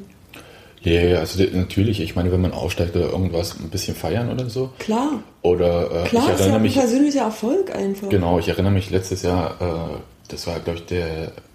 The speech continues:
Speaker 1: Gewinn des Berliner Landespokals, des Paurusch-Pokals, wo es dann hieß, Neuhaus auf den Zaun, Neuhaus auf den Zaun.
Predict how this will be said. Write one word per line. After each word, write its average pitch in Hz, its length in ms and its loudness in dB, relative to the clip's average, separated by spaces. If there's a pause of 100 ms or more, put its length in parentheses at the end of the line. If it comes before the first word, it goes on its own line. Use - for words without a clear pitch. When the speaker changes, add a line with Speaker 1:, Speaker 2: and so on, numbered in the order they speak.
(180)
Speaker 1:
Gewinn 95 300 2
des 101 120 2
Berliner 85 340 0
Landespokals, 107 800 -2
des - 100 -8
Paurusch-Pokals, 101 760 -6 (1300)
wo 92 120 0
es 87 80 -2
dann 90 200 2
hieß, 90 240 0
Neuhaus 92 340 2
auf - 140 -8
den 82 80 -6
Zaun, 92 340 0
Neuhaus 85 400 -6
auf - 140 -10
den 87 120 -8
Zaun. 107 380 -6